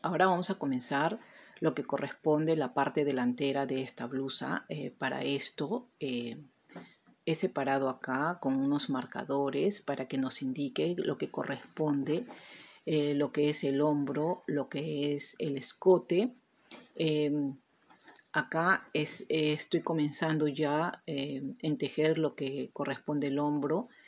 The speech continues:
Eh, para esto, eh, tengo acá, eh, cinco flores, eh, lo que corresponde el escote,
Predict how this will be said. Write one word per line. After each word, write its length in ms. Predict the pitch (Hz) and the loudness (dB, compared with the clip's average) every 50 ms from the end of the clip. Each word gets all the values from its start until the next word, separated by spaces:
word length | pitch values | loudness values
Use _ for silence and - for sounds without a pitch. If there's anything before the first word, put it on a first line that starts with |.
| - - - - _ _ | -20 -20 -20 -20 _ _
Eh, 180 | - 151 147 139 | -2 -2 -2 -2
para 340 | - - 143 131 135 139 143 | -2 -2 -2 -2 0 2 2
esto, 580 | 147 147 147 - - 151 156 170 190 - - - - - | 2 2 0 -2 -2 0 2 2 0 0 -2 -10 -14 -10
eh, 280 | - 156 151 143 139 139 - | -8 -6 -4 -4 -6 -4 -2
tengo 240 | 165 151 147 139 143 | 0 0 2 2 0
acá, 520 | 143 - - 143 139 143 156 175 226 - _ _ _ _ _ _ _ _ _ | -2 -2 -6 -4 -4 -2 -4 -4 -6 -10 _ _ _ _ _ _ _ _ _
eh, 320 | - 143 131 131 127 123 123 | -6 -4 -4 -2 -2 -4 -6
cinco 420 | - - - 151 143 139 - 131 | -6 -4 -2 0 0 0 -2 -8
flores, 760 | - - 170 147 147 147 143 143 156 208 226 - - - - - - _ _ _ _ _ _ _ _ _ _ _ _ - | -6 -2 0 2 2 2 2 2 0 0 0 -2 -10 -12 -14 -16 -16 _ _ _ _ _ _ _ _ _ _ _ _ -6
eh, 240 | 156 143 139 139 139 | -4 -2 -2 -2 0
lo 160 | 139 143 139 | -2 -2 -2
que 140 | - 135 - | -4 -6 -4
corresponde 880 | - 147 - 160 - - - - 156 151 147 135 170 151 147 139 - - | -4 -6 -6 -6 -10 -10 -4 -2 0 0 0 2 2 0 0 0 0 -2
el 160 | 156 143 139 | -2 0 0
escote, 800 | 139 - - - _ - 170 160 160 160 160 156 175 247 247 | -4 -6 -8 -8 _ 4 4 4 4 2 0 -2 -2 -2 -6